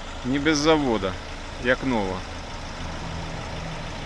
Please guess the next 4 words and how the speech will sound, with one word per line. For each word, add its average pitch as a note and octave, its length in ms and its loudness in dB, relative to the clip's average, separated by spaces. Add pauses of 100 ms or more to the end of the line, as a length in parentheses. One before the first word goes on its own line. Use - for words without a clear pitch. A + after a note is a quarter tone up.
(1080)
Резина, F#3+ 400 6
до F#3 140 6
речі, F#3+ 300 8
літня, E3 480 6